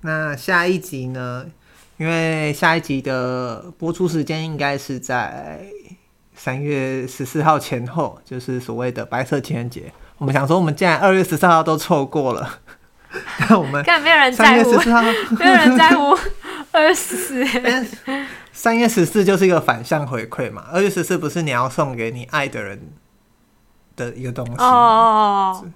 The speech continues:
Speaker 1: 对，那三月十四就是你接受到那种爱，那你把它反向回馈嘛。所以我就想起来有一次我看到，我现在已经找不到原推文了，但是他就说，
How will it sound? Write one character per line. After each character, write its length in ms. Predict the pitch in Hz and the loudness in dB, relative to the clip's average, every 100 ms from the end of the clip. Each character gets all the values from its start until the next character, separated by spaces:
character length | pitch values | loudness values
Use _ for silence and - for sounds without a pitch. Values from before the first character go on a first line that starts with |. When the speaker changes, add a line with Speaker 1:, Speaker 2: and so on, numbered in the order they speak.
| _ _ _ _ _ - | _ _ _ _ _ -6
Speaker 1:
对， 180 | 165 151 | -4 -2
那 200 | 175 175 | -2 -2
三 240 | - 180 | 0 0
月 60 | 175 | 0
十 160 | 156 | -4
四 200 | 139 170 | -4 -4
就 140 | 151 151 | -4 -4
是 360 | 160 151 143 | -4 -4 -6
你 160 | 156 131 | -10 -12
接 220 | 123 156 | -4 -4
受 180 | 151 160 | -2 -2
到 220 | 143 143 | 0 -2
那 100 | 143 | -2
种 160 | 139 123 | -6 -8
爱， 240 | 123 107 - _ _ _ - | -10 -14 -14 _ _ _ -8
那 200 | 156 131 | -6 -6
你 140 | 127 | -6
把 220 | 123 120 | -4 -2
它 60 | 131 | -2
反 200 | - 127 | -4 -8
向 200 | 135 123 | -8 -8
回 140 | 120 - - | -10 -14 -12
馈 80 | 127 | -12
嘛。 80 | - - _ | -12 -20 _
所 180 | - | -4
以 80 | 185 | -2
我 160 | 170 123 | -2 -2
就 360 | 160 165 151 - - _ _ - | -2 -2 -2 -8 -20 _ _ -10
想 300 | - 147 180 | -2 -2 -2
起 200 | - 135 | -4 -2
来 160 | 117 | -2
有 160 | 123 123 | -2 -6
一 40 | |
次 240 | 123 175 160 | -6 -4 -4
我 120 | 117 | -4
看 260 | - 143 | -6 -8
到， 380 | 127 127 120 123 _ _ | -6 -8 -8 -12 _ _
我 80 | - | -10
现 100 | 131 | -4
在 60 | 254 | 0
已 20 | |
经 140 | 190 | 2
找 140 | 185 127 | 2 0
不 60 | |
到 160 | 143 151 | 2 0
原 220 | 139 127 | 0 -6
推 220 | 127 123 | -8 -8
文 100 | 131 | -8
了， 320 | 98 78 87 - | -12 -16 -20 -10
但 140 | 156 | -6
是 120 | 156 | -4
他 160 | 156 151 | 0 -2
就 200 | 151 143 | 0 -4
说， 360 | 127 127 127 | -6 -6 -6